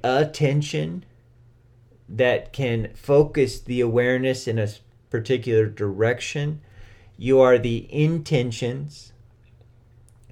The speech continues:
meaning, like, you have a will or a desire. You are the desires. You are the intelligence that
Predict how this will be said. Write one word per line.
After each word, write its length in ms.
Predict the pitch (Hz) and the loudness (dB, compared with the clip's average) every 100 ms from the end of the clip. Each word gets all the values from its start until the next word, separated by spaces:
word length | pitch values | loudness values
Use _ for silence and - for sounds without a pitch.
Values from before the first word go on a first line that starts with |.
| - _ _ - - | -20 _ _ -20 -14
meaning, 440 | 113 120 127 120 113 | -6 -2 0 0 0
like, 380 | 107 98 - - _ _ _ | 0 -2 -8 -20 _ _ _
you 180 | 131 135 | -4 0
have 420 | 123 123 120 110 - _ _ _ - _ - | 0 0 -2 -4 -8 _ _ _ -20 _ -4
a 100 | 117 | -2
will 720 | 110 101 127 123 123 123 - | 0 2 6 8 8 6 0
or 220 | - 110 107 | 0 2 2
a 100 | 104 | 0
desire. 880 | 107 98 113 113 117 101 104 143 - _ _ _ _ _ - | -6 -2 2 2 2 0 -2 -8 -14 _ _ _ _ _ -2
You 140 | 120 | 4
are 320 | 123 123 - - | 8 6 4 -8
the 140 | 80 123 | -6 -4
desires. 960 | 110 104 117 110 110 107 113 110 - - _ _ _ - | -2 -2 0 0 2 2 2 0 -8 -20 _ _ _ -6
You 160 | 120 | 2
are 120 | 120 113 | 4 4
the 280 | 120 117 120 | 0 -4 -4
intelligence 1300 | 117 110 - 147 135 131 107 117 120 - - - - - _ _ _ _ _ _ - - - - - - | -4 -6 -2 2 4 2 2 -2 -2 -8 -14 -14 -18 -20 _ _ _ _ _ _ -20 -20 -20 -20 -20 -10
that 600 | 120 131 127 - - | -2 0 2 -2 -8